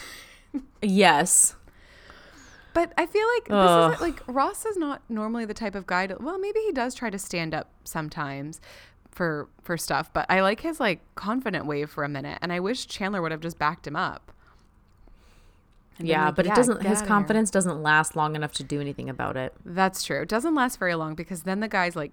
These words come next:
Speaker 2: tilt the couch back and are like, "You can never
Speaker 1: Mm-hmm.
Speaker 2: show your face in this coffee shop again."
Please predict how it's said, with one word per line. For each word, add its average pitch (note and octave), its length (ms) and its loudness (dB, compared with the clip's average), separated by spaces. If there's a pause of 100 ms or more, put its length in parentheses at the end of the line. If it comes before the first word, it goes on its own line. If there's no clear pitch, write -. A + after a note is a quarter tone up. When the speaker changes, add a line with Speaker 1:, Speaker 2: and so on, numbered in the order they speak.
(120)
Speaker 2:
tilt - 340 -4
the F#3+ 80 -10
couch F3+ 440 -4
back C#3+ 340 -4
and D#3+ 100 -6
are D#3 120 -6
like, D3 340 -8
"You F3 160 -8
can F3 160 -8
never E3+ 300 0
Speaker 1:
Mm-hmm. D#3+ 200 -2 (220)
Speaker 2:
show - 240 -2
your D#3+ 220 -2
face D#3 580 -6 (100)
in D3+ 520 -6
this D#3 280 -8
coffee D3+ 380 -6
shop D3 420 -10
again." D3+ 600 -6